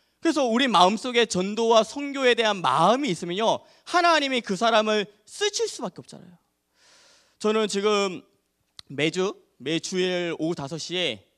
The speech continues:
우리 나구나 우리 예원교회 사역자분들과 줌으로 말씀을 좀 이렇게 나누고 있거든요. 근데 이렇게 이번 주에 말씀을 나누는데요, 하나님이 그 전도와 선교 속에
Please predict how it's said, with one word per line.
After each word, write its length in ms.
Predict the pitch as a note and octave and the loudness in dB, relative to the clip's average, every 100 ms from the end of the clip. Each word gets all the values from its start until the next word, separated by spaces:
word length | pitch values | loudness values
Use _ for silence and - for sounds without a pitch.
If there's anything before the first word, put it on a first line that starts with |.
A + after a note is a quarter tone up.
| _ _ - | _ _ -14
우리 100 | C3+ | -2
나구나 580 | B2 D3+ G3 F#3+ F3 | 0 0 -2 0 0
우리 180 | E3 D3+ | 0 -4
예원교회 420 | C#3 D#3 E3+ D#3+ D#3+ | -4 -4 -4 -8 -8
사역자분들과 800 | G#3 A3 A3 F#3+ E3 D#3+ E3 - | -6 -8 -8 -8 -10 -6 -8 -8
줌으로 640 | - F3 F#3 F3+ F#3+ G#2+ - _ _ _ _ | -10 -6 -2 0 -2 -2 -10 _ _ _ _
말씀을 640 | G#2 A#2+ D#3+ F#4+ F#4 C4+ G#3 | -8 -8 -6 -4 -2 -2 -2
좀 120 | F3 | -8
이렇게 180 | D3 C3 | -10 -8
나누고 300 | A#2+ D3 C3+ | -6 -6 -10
있거든요. 340 | C3 B2+ C3 _ _ _ _ _ | -14 -20 -20 _ _ _ _ _
근데 180 | D#4+ C4 | -4 2
이렇게 240 | A#3+ G3 - | 4 2 -2
이번 300 | F#3+ B3+ D#4 | -2 -2 -2
주에 220 | C4+ B3+ | -2 0
말씀을 680 | G#3 D#3+ E3+ A3+ A3 G#3+ G3 | 4 4 2 -4 -4 -2 0
나누는데요, 680 | C#3 D3+ E3+ D3+ E3+ C#3+ - _ _ _ | 0 -2 -4 -4 -4 -6 -10 _ _ _
하나님이 460 | F4 E4+ D#4 C4+ B3+ | 0 2 2 0 -4
그 300 | - A3+ C4+ | -2 0 0
전도와 600 | G#3 G3+ G3+ A#3+ A3 G#3+ | -2 -4 -4 0 2 2
선교 300 | B3+ C4+ B3+ | 0 -6 -6
속에 560 | - F#3 A3+ E3 G2 | -4 -2 0 0 -2